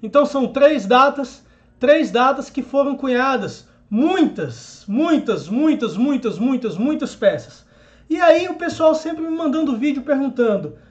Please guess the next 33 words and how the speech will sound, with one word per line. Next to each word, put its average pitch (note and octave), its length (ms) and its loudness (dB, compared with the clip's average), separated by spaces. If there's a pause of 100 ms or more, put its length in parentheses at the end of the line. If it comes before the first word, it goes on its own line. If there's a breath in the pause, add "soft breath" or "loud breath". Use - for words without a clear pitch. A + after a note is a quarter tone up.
(300 soft breath)
"Ô D#4 160 6
Galdino, B3+ 680 2 (220 soft breath)
quanto F#4+ 280 -6
que E4 120 -2
vale C4+ 300 4
essas A#3+ 240 -4
peças? A#3+ 560 -4 (240)
Ô C#4+ 220 10
Galdino, B3+ 640 2 (240 soft breath)
eu C#4+ 160 2
tenho E4 280 -4
umas D#4 160 -2
peças C4+ 400 -2
raras B3 520 2
aqui, B3 480 -2 (240 soft breath)
eu G#3+ 80 -8
tenho C#4 120 -2
umas D4 280 -2
pratas", C4 640 0
que A#3+ 300 0
tem A#3 180 -2
muita C4 180 -6
gente B3 240 -6
que - 80 -16
chama C4+ 160 -4
de C4 60 -8
prata, C4 520 -4
né? A3+ 260 -8 (180)
E C4 100 -2
acha C#4 400 0
que C#4 320 -6 (140)
por A#3+ 160 -4
ser A3+ 360 -2